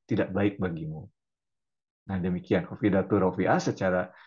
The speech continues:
sufi tafsir ini seperti bagaikan, eh, hal-hal yang kekotoran dalam hati kita direndahkan atau dihancurkan,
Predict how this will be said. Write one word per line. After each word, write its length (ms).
sufi 320
tafsir 400
ini 400
seperti 640
bagaikan, 640
eh, 480
hal-hal 720
yang 280
kekotoran 760
dalam 300
hati 400
kita 400
direndahkan 1500
atau 80
dihancurkan, 800